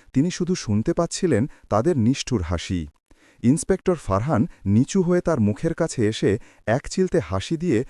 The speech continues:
চুলের গোছা আঙুলে পেঁচিয়ে বলল, "এখন আসল মজা শুরু হবে।" সোহেলের কামাল কাছেই গিয়ে এলো, তাদের চোখে জ্বলছিল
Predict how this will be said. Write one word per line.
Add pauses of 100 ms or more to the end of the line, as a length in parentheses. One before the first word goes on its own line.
(180)
চুলের
গোছা
আঙুলে
পেঁচিয়ে
বলল, (320)
"এখন
আসল
মজা
শুরু
হবে।" (480)
সোহেলের
কামাল
কাছেই
গিয়ে
এলো, (260)
তাদের
চোখে
জ্বলছিল